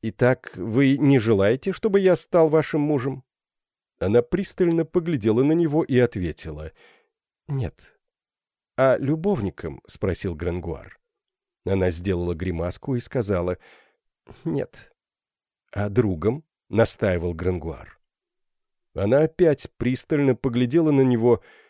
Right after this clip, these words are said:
и, помедлив, ответила: "Может быть". Это "может быть", столь любезное сердцу философа,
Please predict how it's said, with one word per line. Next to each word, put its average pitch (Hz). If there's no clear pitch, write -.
и, 104
помедлив, 180
ответила: 101
"Может 165
быть". 90
Это 87
"может 104
быть", 104
столь 135
любезное 123
сердцу 95
философа, 165